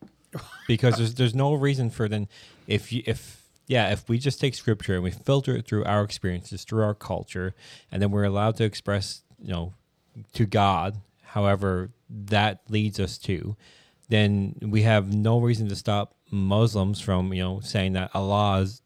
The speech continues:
Speaker 2: no different than the God we serve. We have no reason to stop, you know, any Hindus by saying one of their gods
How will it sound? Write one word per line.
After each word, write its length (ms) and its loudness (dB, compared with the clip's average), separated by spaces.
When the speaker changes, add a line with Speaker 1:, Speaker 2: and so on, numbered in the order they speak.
Speaker 2:
no 240 0
different 300 -2
than 80 -4
the 60 -2
God 260 -2
we 120 -4
serve. 380 -8
We 100 2
have 120 4
no 140 4
reason 320 2
to 100 -2
stop, 380 -2
you 60 -2
know, 140 0
any 240 -2
Hindus 420 0
by 80 -4
saying 280 -2
one 180 0
of 100 -2
their 180 2
gods 640 -2